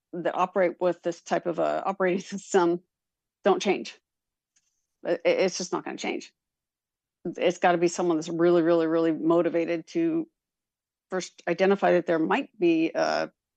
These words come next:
predicament going on, uh, that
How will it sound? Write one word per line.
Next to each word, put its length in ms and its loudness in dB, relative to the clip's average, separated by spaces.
predicament 480 -4
going 220 2
on, 340 0
uh, 540 2
that 160 -6